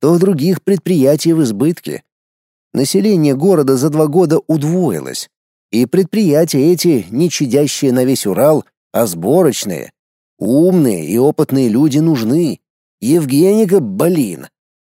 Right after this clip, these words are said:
У них ведь и детки умные родятся. Сейчас в Краснотуринск просятся лучшие учителя страны. Бренд. В магазинах всё есть.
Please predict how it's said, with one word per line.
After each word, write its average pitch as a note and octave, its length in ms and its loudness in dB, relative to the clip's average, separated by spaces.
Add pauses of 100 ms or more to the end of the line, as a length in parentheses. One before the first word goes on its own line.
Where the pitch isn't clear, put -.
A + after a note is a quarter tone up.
(220)
У A#2+ 60 -2
них D3+ 240 2
ведь D#3+ 340 -2
и E3+ 80 -2
детки D3+ 460 0
умные C3 480 0
родятся. G#2 580 -6 (720)
Сейчас A#2+ 680 0
в - 60 -12
Краснотуринск C#3+ 840 0
просятся D3+ 760 0
лучшие D#3 680 -2
учителя D3+ 560 0
страны. C#3+ 600 -2 (460)
Бренд. B2+ 1040 -2 (720)
В - 180 -8
магазинах E3 680 2
всё - 220 -2
есть. C3+ 580 -4